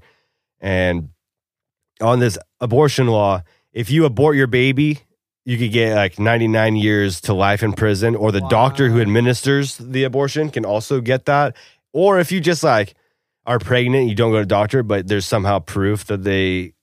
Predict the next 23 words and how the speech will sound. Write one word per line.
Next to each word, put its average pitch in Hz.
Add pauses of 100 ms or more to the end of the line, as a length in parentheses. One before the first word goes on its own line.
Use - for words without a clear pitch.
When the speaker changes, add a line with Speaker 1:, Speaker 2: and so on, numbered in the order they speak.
Speaker 1:
um, 87 (960)
catch 101
you, 107
like, 90
kinda 92
drinking 98
heavy, 98
or 90
you 90
kinda 95
abort 90
the 90
baby 87
yourself, 90
you 90
could 90
still 95
get 87
charged. 92 (200)
Speaker 2:
You, 151
like, 123
clothes 127
hanger? 135